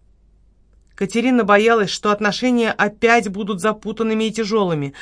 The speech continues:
а хотелось лёгкости, смеха и беспечальности. Кроме того, сейчас, ну, совсем не время, разговаривала она с собой. «А когда будет время?»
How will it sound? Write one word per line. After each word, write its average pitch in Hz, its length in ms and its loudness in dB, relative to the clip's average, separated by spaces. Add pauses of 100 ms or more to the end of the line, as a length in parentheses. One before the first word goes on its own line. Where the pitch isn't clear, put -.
(220)
а 226 80 0
хотелось 262 520 -2
лёгкости, 240 680 0
смеха 247 600 0
и 170 120 -6
беспечальности. 208 1120 -2 (600)
Кроме 233 340 0
того, 214 260 0
сейчас, 269 560 0 (540)
ну, 226 340 2
совсем 226 840 -4
не 156 120 -2
время, 151 400 -2
разговаривала 151 680 0
она 147 180 0
с - 60 -10
собой. 139 520 -6 (1080)
«А 151 120 -4
когда 151 340 -2
будет 170 320 -10
время?» 202 360 -2